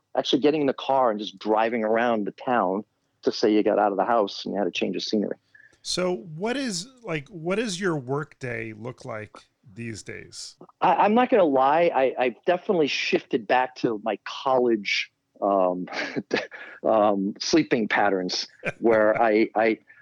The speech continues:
Speaker 1: I stay up very late, you know, one thirty, two o'clock. Not that I, I'm, I wasn't staying up late anyways, but it was, it's definitely shifted more to two o'clock, and I'm definitely sleeping later. Uh, you know, I'm still waking up at, like, seven, but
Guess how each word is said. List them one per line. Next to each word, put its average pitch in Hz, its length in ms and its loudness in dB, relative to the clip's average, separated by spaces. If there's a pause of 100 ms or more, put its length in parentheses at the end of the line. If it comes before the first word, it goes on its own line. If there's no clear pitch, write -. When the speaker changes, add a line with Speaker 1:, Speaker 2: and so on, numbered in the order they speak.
(160)
Speaker 1:
I 123 120 2
stay 165 440 0
up 147 180 2
very 131 320 2
late, 113 380 2 (100)
you 120 100 -2
know, 107 80 0
one 123 240 -2
thirty, 123 340 0
two - 240 0
o'clock. 92 560 -2
Not 220 200 2
that 147 100 4
I, 120 280 4
I'm, 104 300 -2 (240)
I 104 140 2
wasn't 101 420 0
staying 98 320 0
up - 140 -4
late 98 200 4
anyways, 92 420 0
but 98 140 2
it 98 120 2
was, - 320 0 (160)
it's 135 200 2
definitely 160 320 2
shifted - 420 0
more 139 180 2
to 113 80 -6
two 123 240 2
o'clock, 110 420 0
and 117 80 -4
I'm 113 80 0
definitely 123 360 0
sleeping 113 540 -2 (720)
later. 113 560 4 (320)
Uh, 104 180 2
you 131 80 6
know, 120 100 4
I'm 147 100 4
still 175 200 2
waking 117 280 4
up 117 180 0
at, 107 100 0
like, 101 280 -2
seven, 113 460 0
but 101 200 0